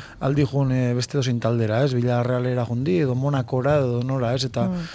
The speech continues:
Speaker 1: Osasunak ezin izen doitxu bere arrobiko jokalari onenak mantendu, ba, egoera, kluban egoera izen dana gaitxik, eta, bueno,
Speaker 2: Bai.
Speaker 1: momentuz nik uste dut egoera hori gero tobi dala, eta espero digun, ba, bueno, horrek frutuk emotiba hemendik urte batzuta batez be.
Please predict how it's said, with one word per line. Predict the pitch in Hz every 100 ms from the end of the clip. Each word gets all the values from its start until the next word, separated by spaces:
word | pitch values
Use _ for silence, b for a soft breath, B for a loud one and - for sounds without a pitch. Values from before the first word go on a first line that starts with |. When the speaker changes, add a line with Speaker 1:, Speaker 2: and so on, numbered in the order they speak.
| B
Speaker 1:
Osasunak | - 139 123 147 139
ezin | 131 147
izen | 127 139
doitxu | 139 131 139
bere | 139
arrobiko | 135 143 143 -
jokalari | 139 139 135 139
onenak | 139 139 135
mantendu, | 139 135 151 151 175 - B B B B -
ba, | 143 135
egoera, | 127 139 143 143 143 135
kluban | 139 139 143
egoera | 135 147 143
izen | 135 139
dana | 135 143 139 139 139 151 165 156
gaitxik, | 139 - 165 151
eta, | 120
bueno, | 123 127
Speaker 2:
Bai. | 123 123
Speaker 1:
momentuz | 139 147 143 139
nik | 135
uste | 127 151
dut | -
egoera | 139 139 143
hori | 139
gero | 139 139
tobi | 143 135 143
dala, | 139 151 156
eta | 127
espero | - 139 131
digun, | 135 131 147
ba, | 127
bueno, | 127 120
horrek | 127 131
frutuk | 131 135 127
emotiba | 131 127 131 127
hemendik | 127 120
urte | 110 117
batzuta | 117 117 117 110
batez | 110 113
be. | 110